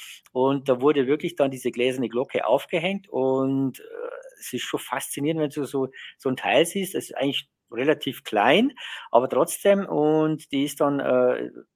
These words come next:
in dem Glockenturm, der im Haus gewesen ist, aufgehangen worden und die Glocke hat einen wunderbaren Klang gehabt und die Leute waren natürlich alle begeistert, dass jetzt der Sohn oder in dem Fall der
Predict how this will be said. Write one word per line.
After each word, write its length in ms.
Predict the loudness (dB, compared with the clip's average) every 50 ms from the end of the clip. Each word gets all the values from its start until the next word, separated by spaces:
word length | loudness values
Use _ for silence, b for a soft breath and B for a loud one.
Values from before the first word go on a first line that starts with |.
| _ _
in 140 | -10 -6 -4
dem 140 | -2 -2 0
Glockenturm, 560 | 2 2 2 2 0 -4 -2 -2 -2 0 4
der 200 | 4 6 6 6
im 200 | 4 2 0 0
Haus 260 | 0 0 0 0 -4
gewesen 320 | -8 -8 -8 -6 -6 -6 -6
ist, 180 | -6 -6 -4
aufgehangen 580 | -2 -2 -2 -2 -4 -6 -6 -4 -4 -4 -2 -2
worden 240 | -2 -2 -2 -2 -4
und 180 | -6 -8 -8
die 80 | -10 -8
Glocke 320 | -6 -6 -6 -6 -2 -2
hat 100 | -2 0
einen 220 | 0 -2 -4 -4 -6
wunderbaren 440 | -6 -6 -6 -2 0 0 0 0 -2
Klang 260 | -4 -4 -4 -4 -6
gehabt 280 | -4 -4 -4 -4 -4 _ B B B B B B B B B _
und 120 | -10 -6
die 40 | -4
Leute 220 | 0 0 0 2
waren 100 | 2 0
natürlich 280 | 0 -2 -4 -6 -8 -6
alle 140 | -6 -6 -4
begeistert, 460 | -4 -2 -2 -2 -2 -2 -4 -6 -6
dass 100 | -4 -4
jetzt 300 | -4 -6 -6 -8 -12 -16 _ _
der 120 | -6 -6 -6
Sohn 340 | -4 -6 -6 -6 -6 -4 -4
oder 220 | -4 -2 -2 -2
in 100 | -2 -2
dem 140 | -4 -8 -8
Fall 100 | -8 -6
der 460 | -2 0 0 0 0 -2 -4 -8 -12